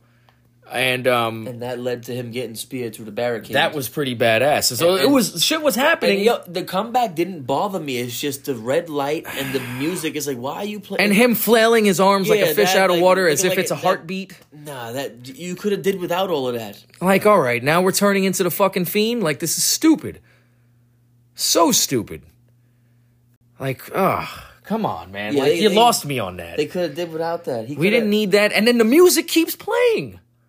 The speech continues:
Speaker 2: Yeah, the comeback
Speaker 1: <laughs>
Speaker 2: getting up. If, all right, if, if he's a supernatural character, the comeback getting up, getting energy out of nowhere doesn't bother me. But the flail in the arms, the music, the red light, you don't need all of
Speaker 1: They
Speaker 2: that.
Speaker 1: kept the music on.
Speaker 2: Yeah, you didn't need that.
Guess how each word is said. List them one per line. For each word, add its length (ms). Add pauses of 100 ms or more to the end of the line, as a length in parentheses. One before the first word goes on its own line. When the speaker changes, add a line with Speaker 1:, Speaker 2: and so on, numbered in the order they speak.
Speaker 2:
Yeah, 160
the 120
comeback 480 (120)
Speaker 1:
<laughs> 120
Speaker 2:
getting 260
up. 220 (280)
If, 220
all 80
right, 160
if, 140
if 160
he's 140
a 100
supernatural 720
character, 440
the 120
comeback 420
getting 260
up, 280
getting 200
energy 320
out 80
of 120
nowhere 240
doesn't 260
bother 300
me. 240 (420)
But 260 (440)
the 100
flail 380
in 80
the 100
arms, 540
the 80
music, 480
the 100
red 220
light, 180
you 80
don't 180
need 200
all 180
of 60
Speaker 1:
They 100
Speaker 2:
that. 80
Speaker 1:
kept 400
the 140
music 480
on. 320
Speaker 2:
Yeah, 160
you 180
didn't 160
need 200
that. 260